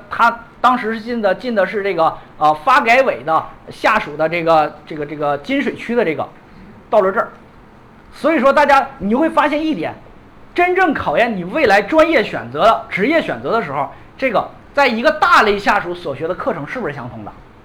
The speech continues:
是不是？也就是说，那么我要是说电气工程选不到细分专业，我电气类我去下边选，就选到了一个专业，电气工程与智能控制，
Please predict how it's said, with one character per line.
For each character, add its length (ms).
是 120
不 60
是？ 100
也 80
就 140
是 80
说， 280
那 100
么 120
我 500
要 160
是 160
说 220
电 240
气 80
工 100
程 100
选 200
不 60
到 120
细 160
分 80
专 140
业， 80
我 100
电 280
气 240
类 280
我 200
去 200
下 240
边 140
选， 180
就 100
选 240
到 120
了 60
一 60
个 80
专 220
业， 160
电 260
气 200
工 180
程 180
与 120
智 160
能 120
控 280
制， 80